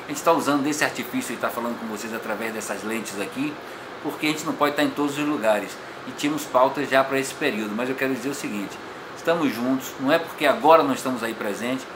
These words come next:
quero dizer que nós estamos juntos pra fazer uma discussão, pra que a gente possa fazer um projeto contextualizado, sólido, com musculatura, pra que a região norte,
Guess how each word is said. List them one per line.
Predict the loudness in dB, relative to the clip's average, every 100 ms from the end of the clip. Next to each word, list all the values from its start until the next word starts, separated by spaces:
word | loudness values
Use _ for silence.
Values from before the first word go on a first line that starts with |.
| -12 -8
quero | -6
dizer | -6
que | -2
nós | -2
estamos | -2 -2 -2 -2
juntos | -2 -2 -4 -12 -14 -8
pra | -2
fazer | 2 2 2
uma | -2
discussão, | -2 -6 -8 -4 0 0 -2 -4
pra | -4
que | -2
a | -4
gente | -6 -2
possa | 0 0
fazer | -4 -2
um | 0
projeto | 0 0 -2 -4 -8 -12 -12 -6
contextualizado, | -4 -2 -4 0 -2 -2 -2 2 2 0
sólido, | -6 2 4 4 0 -6
com | -4
musculatura, | -2 -4 -2 0 0 -2 -4 -4 -8 -12 -8
pra | -2
que | 4
a |
região | 4 4 2
norte, | 2 0